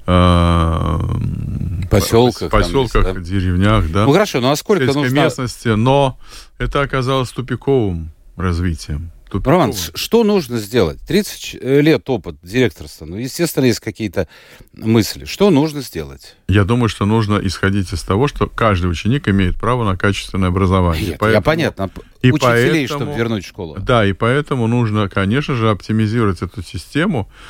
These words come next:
Speaker 1: и маленькие... на место мал-, на место маленьких школ давно должны уже прийти дру-, другие подходы и принципы. И во всех странах,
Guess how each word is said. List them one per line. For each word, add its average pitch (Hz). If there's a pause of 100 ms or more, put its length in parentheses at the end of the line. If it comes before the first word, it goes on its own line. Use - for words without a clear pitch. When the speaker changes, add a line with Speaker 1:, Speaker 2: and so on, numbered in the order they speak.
(220)
Speaker 1:
и 113
маленькие... 127
на 113
место 135
мал-, 120
на 113
место 127
маленьких 113
школ 151
давно 117
должны 120
уже 110
прийти 101
дру-, 101
другие 110 (360)
подходы 123
и 120
принципы. 92 (580)
И 110
во 113
всех 135
странах, 110